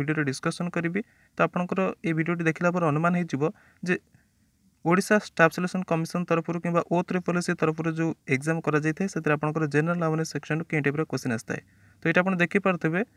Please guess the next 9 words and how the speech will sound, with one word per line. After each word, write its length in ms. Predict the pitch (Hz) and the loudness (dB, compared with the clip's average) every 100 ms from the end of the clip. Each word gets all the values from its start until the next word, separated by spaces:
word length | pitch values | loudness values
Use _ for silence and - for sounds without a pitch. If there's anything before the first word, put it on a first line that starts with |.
| _ _ | _ _
ଏ 20 | 165 | 2
ଏକ୍ଜାମ୍ଟି 300 | 156 185 190 196 | 2 2 2 2
ଆପଣଙ୍କର 360 | 190 190 185 190 175 | 2 0 0 0 0
ହେଇଛି 240 | 170 190 208 - _ _ 175 | 0 -2 -4 -6 _ _ 2
ତେଇଶ 180 | 196 208 180 | 4 4 2
ଜୁଲାଇ 200 | 185 185 | 2 2
ଦୁଇ 80 | 170 | 2
ହଜାର 120 | 175 160 | 4 2
ଏକୋଇଶରେ। 400 | - 127 - - | 2 -2 -2 -8